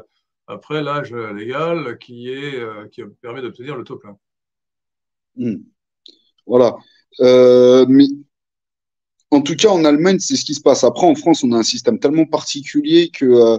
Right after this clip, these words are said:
Speaker 2: notre taux, en, euh, selon notre profession, le taux plein aujourd'hui, qu'on le veuille ou non, c'est, c'est soixante-huit ans. Ma mère est en train de préparer sa retraite.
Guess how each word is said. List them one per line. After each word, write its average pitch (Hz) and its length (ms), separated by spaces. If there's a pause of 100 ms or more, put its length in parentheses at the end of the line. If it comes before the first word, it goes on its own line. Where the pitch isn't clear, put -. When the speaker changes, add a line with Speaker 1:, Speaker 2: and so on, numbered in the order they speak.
(400)
Speaker 2:
notre 156 300
taux, 165 280 (140)
en, 139 260
euh, 131 120 (260)
selon 175 400
notre 156 180
profession, 151 520
le 160 240
taux 165 160
plein 160 440
aujourd'hui, 139 500
qu'on 131 140
le 120 140
veuille 131 220
ou 127 60
non, 135 160
c'est, 113 180
c'est 113 260
soixante-huit 131 560
ans. 196 160 (460)
Ma 139 140
mère 160 280
est 139 80
en 135 140
train 139 160
de 135 100
préparer 127 460
sa 117 160
retraite. 123 400